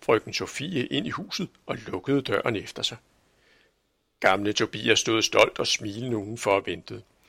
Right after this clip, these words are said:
Han vinkede hemmelighedsfuldt til Tommy og Pontius, som tittede frem bag et hushjørne.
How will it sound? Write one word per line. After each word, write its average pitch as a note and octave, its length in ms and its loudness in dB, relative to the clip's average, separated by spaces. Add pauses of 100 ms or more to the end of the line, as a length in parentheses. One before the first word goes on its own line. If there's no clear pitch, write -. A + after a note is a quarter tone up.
(260)
Han A#2+ 280 -2
vinkede A#2+ 420 4
hemmelighedsfuldt G#2+ 960 0 (200)
til - 140 -4
Tommy G#2 400 4
og A#2 100 6
Pontius, - 560 -2 (160)
som - 180 -2
tittede C3 600 4
frem - 400 0
bag A#2+ 160 4
et A2+ 100 -4
hushjørne. - 600 -2